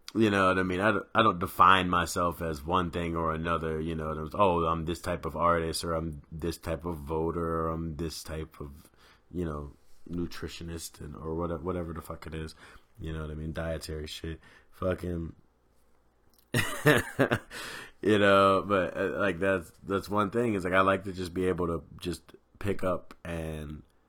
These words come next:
go. I've found that that lifestyle suits me, even if that's not what I'm doing. I've found that I am more comfortable in that setting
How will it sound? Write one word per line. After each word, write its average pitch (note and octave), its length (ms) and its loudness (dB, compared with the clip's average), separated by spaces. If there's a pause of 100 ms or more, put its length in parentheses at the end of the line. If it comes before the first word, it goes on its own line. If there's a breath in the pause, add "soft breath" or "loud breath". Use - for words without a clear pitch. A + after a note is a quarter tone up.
(540)
go. F2+ 560 6
I've F2+ 220 2
found F2+ 320 4
that D#2 100 -4
that E2 180 0
lifestyle E2 720 -2
suits - 540 -2
me, E2+ 140 -6
even F#2+ 380 -2
if F2 220 -6
that's F2+ 260 -6
not F2 300 -2
what G2 140 -2
I'm F#2+ 140 -4
doing. F#2+ 400 -2 (360 loud breath)
I've F2+ 200 -2
found F2 360 0
that D#2+ 160 -8 (220)
I F2 280 0
am E2 240 -4
more E2 320 -4
comfortable D2 840 -10 (560)
in G2 300 2
that E2 280 -2
setting C#2+ 480 -8